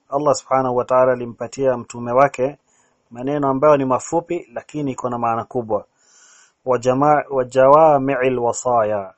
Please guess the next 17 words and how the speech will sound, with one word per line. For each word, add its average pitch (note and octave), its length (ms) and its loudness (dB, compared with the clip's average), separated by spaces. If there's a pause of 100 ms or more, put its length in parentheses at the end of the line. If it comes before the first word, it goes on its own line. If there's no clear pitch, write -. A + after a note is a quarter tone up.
yani A#2+ 460 -6
jawami'il C3 540 2
wasaya C3+ 380 2
ni B2+ 60 -6
kwamba B2+ 280 -2
maneno C3+ 340 0
fupi, E3+ 480 -4 (220)
jawami'il C3+ 560 4
kalim D#3 400 -2 (520)
ni C3 60 -14
maneno D3 360 -2
mafupi C#3 480 -6
lakini C#3 340 -4
maana B2+ 280 -6
yake C3 220 -6
ni A2 80 -14
kubwa. G#2+ 380 -6